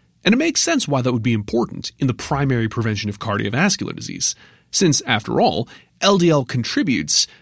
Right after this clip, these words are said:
to the development of atherosclerotic plaques that cause A C S. But when reviewing patient outcomes, one of the strongest reductions in all-cause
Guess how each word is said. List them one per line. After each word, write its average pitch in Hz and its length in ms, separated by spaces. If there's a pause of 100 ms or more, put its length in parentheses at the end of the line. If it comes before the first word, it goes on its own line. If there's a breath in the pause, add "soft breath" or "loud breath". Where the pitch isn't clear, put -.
(120)
to 120 420
the 127 140
development 110 500
of 101 80
atherosclerotic - 840
plaques 107 360
that - 220
cause - 400
A - 120
C - 260
S. - 320 (840 loud breath)
But 196 300
when 208 180
reviewing 285 360
patient 175 360
outcomes, 101 520 (420 loud breath)
one 165 160
of 208 60
the 226 80
strongest 285 480
reductions 123 520
in 131 220
all-cause 127 720